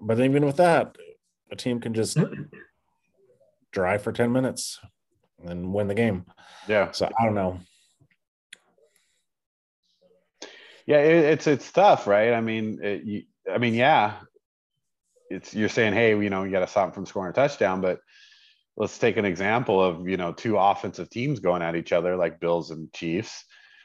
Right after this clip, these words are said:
Speaker 3: Like, there was no defense in that <laughs> game anyway, you know, so.
Speaker 1: Bills are a top five defense. They should have stopped them.
Speaker 3: Yeah.
Speaker 1: It's not, Bengals don't have a top five defense. They stopped the Chiefs. I mean,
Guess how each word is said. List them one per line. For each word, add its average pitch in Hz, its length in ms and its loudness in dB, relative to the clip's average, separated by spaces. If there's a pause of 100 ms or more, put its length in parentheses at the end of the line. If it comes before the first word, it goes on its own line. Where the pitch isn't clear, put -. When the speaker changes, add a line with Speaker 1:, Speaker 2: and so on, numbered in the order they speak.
(160)
Speaker 3:
Like, 92 120 -2
there 113 100 4
was 131 100 2
no 117 140 2
defense 117 460 0
in 127 80 2
that 135 160 0
<laughs> - 100 -6
game 156 220 0
anyway, 127 600 2
you 98 80 -6
know, 95 220 -4
so. 98 320 -2 (100)
Speaker 1:
Bills 180 280 6
are 170 100 6
a 139 60 6
top 139 340 0
five 127 240 2
defense. 123 580 0
They 120 140 0
should 117 220 -4
have - 100 -8
stopped - 320 -4
them. 104 340 -10
Speaker 3:
Yeah. 80 140 -4
Speaker 1:
It's 80 100 -6
not, 139 240 -2 (1400)
Bengals 117 840 4
don't 123 220 4
have 113 100 4
a 110 100 2
top 113 260 2
five 110 280 2
defense. 107 440 0
They 120 100 2
stopped 98 300 0
the 90 80 -8
Chiefs. 90 560 -4
I 87 100 -4
mean, 92 460 -6